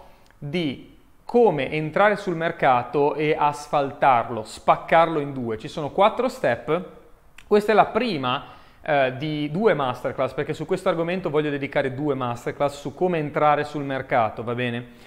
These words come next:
Questa è la prima parte e seguirà la seconda,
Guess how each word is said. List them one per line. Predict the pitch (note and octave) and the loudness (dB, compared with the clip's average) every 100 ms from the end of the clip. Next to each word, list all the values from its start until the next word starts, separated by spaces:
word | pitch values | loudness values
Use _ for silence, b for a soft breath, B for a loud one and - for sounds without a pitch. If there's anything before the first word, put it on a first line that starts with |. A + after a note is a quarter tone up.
| B | B
Questa | G#3+ G#3+ | 0 4
è | |
la | A3 | 4
prima | G3+ A3+ B3 | 4 0 2
parte | F#3+ C3 B2+ - D3+ F3 B B | 4 4 2 0 -4 -4 B B
e | D#3 | -10
seguirà | - E3 D#3+ F3+ | -6 -2 2 6
la | E3+ D#3 | 6 2
seconda, | - - D3 A#2+ A#2+ A#2+ C#3 | -2 -4 -4 -4 0 0 -2